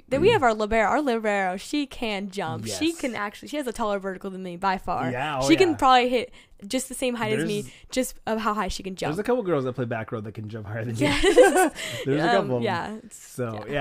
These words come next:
Speaker 2: yeah, it's, it's, uh, there's all, there's a lot of variables, but it's important that you are versatile.
Speaker 1: Mm-hmm.
Speaker 2: You are willing to play different positions.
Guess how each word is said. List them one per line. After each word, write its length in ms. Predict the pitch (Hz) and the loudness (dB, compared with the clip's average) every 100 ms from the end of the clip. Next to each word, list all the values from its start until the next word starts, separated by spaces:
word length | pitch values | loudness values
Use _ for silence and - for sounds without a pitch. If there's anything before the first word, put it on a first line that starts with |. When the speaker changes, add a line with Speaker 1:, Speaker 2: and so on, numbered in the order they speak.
| 117 | -4
Speaker 2:
yeah, 0 | 120 | -6
it's, 340 | 139 - - - | -8 -12 -20 -14
it's, 320 | 147 131 - | -8 -8 -6
uh, 500 | 139 120 113 104 80 - | -4 -4 -4 -8 -8 -2
there's 160 | 170 | 2
all, 160 | 175 156 | 4 2
there's 140 | 156 | 2
a 20 | 165 | 2
lot 140 | 160 | 2
of 80 | 131 | 2
variables, 400 | 123 110 95 98 | 0 0 -8 -8
but 200 | 127 - | -8 -6
it's 220 | 143 131 151 | -8 -6 -8
important 400 | 131 170 170 147 | -2 -2 -2 -4
that 80 | |
you 180 | 135 139 | -4 -6
are 420 | 120 143 165 180 139 | -2 0 0 -2 -8
versatile. 680 | 127 123 117 - 98 104 156 | -4 -4 -6 -14 -14 -14 -14
Speaker 1:
Mm-hmm. 300 | 226 214 220 - - | -12 -12 -12 -14 -6
Speaker 2:
You 240 | 123 123 | -2 -2
are 200 | 117 127 | 0 -2
willing 680 | 120 117 135 151 180 165 131 | -2 -2 0 0 0 -2 -6
to 140 | - 113 | -6 -10
play 200 | 120 117 | -8 -8
different 260 | 107 107 | -10 -12
positions. 520 | 98 98 90 98 117 | -14 -16 -18 -16 -18